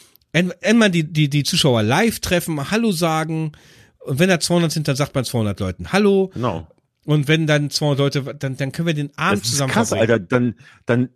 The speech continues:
Speaker 2: dann seht ihr nicht nur unsere Hackfressen, nein, dann sehen wir
Speaker 1: Wenn wir
Speaker 2: auch
Speaker 1: auch
Speaker 2: mal
Speaker 1: mal
Speaker 2: eure
Speaker 1: eure
Speaker 2: Hackfressen.
Speaker 1: Hackfressen, ja genau. So, da hab ich aber Bock drauf.
Speaker 2: <laughs>
Speaker 1: Nee, ich hab einfach Bock drauf. Ich, ich, ich mag das so mit meinen Zuschauern so, äh, deswegen auch die Livestreams mag ich halt so. Und dann können wir die auch mal treffen und dann können wir mal,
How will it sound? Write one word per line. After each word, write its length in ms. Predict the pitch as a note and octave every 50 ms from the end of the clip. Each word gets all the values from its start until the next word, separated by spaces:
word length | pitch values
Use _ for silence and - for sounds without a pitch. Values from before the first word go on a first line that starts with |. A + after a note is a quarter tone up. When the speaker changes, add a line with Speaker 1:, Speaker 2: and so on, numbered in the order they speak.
| _ - G#2+
Speaker 2:
dann 200 | F#2 B2+ A#2+ A#2+
seht 400 | G2+ F2 F#2 B2 D3+ F#3 F3+ -
ihr 440 | F3 E3+ E3 F3 F3+ F3+ F3 E3 - _
nicht 240 | - B2 D3+ D3+ -
nur 220 | C#3 C3 A#2 A#2+ -
unsere 400 | C3+ G3 A#3+ A#3 A#3+ G#3+ E3 F3+
Hackfressen, 640 | A3 - - - - A3+ A3+ - - G#3+ G#3+ G3 F#3
nein, 300 | B3+ D4+ D#4 C4+ F#3 C3+
dann 160 | A#2+ B2 B2+
sehen 260 | A2+ - F3+ G3+ F#3+
wir 120 | - G3 F#3
Speaker 1:
Wenn 60 | A3
wir 80 | G#3 F#3
Speaker 2:
auch 40 | E3+
Speaker 1:
auch 40 | F3
Speaker 2:
mal 120 | E3 B3+ D4
Speaker 1:
mal 80 | D4
Speaker 2:
eure 160 | A3 C#4+ E4
Speaker 1:
eure 200 | F4+ D4 B3+ G#3+ -
Speaker 2:
Hackfressen. 520 | D#3+ D#3 - D3 - - D3 G3+ D#3+ D3+
Speaker 1:
Hackfressen, 60 | F3+
ja 120 | F#3+ A3 A3 C#4+
genau. 440 | C#4+ D4+ F4 G4 G#4 G4+ B3 C#3 - - F#3 - - - C4+ - - _
So, 140 | - B3+ B3
da 60 | B3
hab 60 | B3+
ich 60 | B3 A#3
aber 140 | A3 G#3+ G#3
Bock 220 | G#3 E4+ F4+ -
drauf. 380 | - E4+ C4+ A#3 F#3 D3+ B2+ A#2 E3 - - -
Speaker 2:
<laughs> 600 | A#3 A#3 A#3 _ - G#3+ F3+ - - B3 - -
Speaker 1:
Nee, 100 | A3+ D4
ich 180 | F4+ D4 G#3+ A#3
hab 100 | C4+ C4+
einfach 220 | A3+ A#3+ A3+ A3
Bock 240 | - - A#3 - -
drauf. 140 | B3 A3 F3+
Ich, 180 | E3+ F3 - -
ich, 220 | G3 - - -
ich 100 | F#3 -
mag 240 | - F3+ F#3 A3+ -
das 160 | - - -
so 80 | - G3+
mit 160 | F#3 F#3 D#3
meinen 160 | F3+ F3 E3+
Zuschauern 420 | D#3 - G#3+ G#3 - G3 F#3+ F#3 F3+
so, 300 | D#3+ E3 E3+ E3+ E3+ D#3 C#3
äh, 380 | E3+ D#3 D3+ D3+ D3+ D3 C#3+ C#3+
deswegen 280 | D3+ D3 - F3 D#3
auch 80 | C#3+ -
die 80 | -
Livestreams 480 | C#3 C3+ C#3 F#3 G#3 - - D#3 C#3+ C3+
mag 220 | C3 B2 B2 A#2+
ich 100 | A#2+ A2+
halt 100 | A#2+ -
so. 140 | - C3 C3 - - - - - - -
Und 100 | - C#3+
dann 100 | D#3+ C#3+
können 160 | - F#3+ F#3
wir 60 | F#3
die 120 | E3 E3 D#3+
auch 100 | D3+ C#3+
mal 140 | C#3 C#3 C3
treffen 340 | - - G3+ G3+ - G3+
und 120 | E3 D#3+ D#3
dann 80 | D3+
können 160 | - - D#3+ D#3
wir 40 |
mal, 180 | D3+ D3 C#3 C3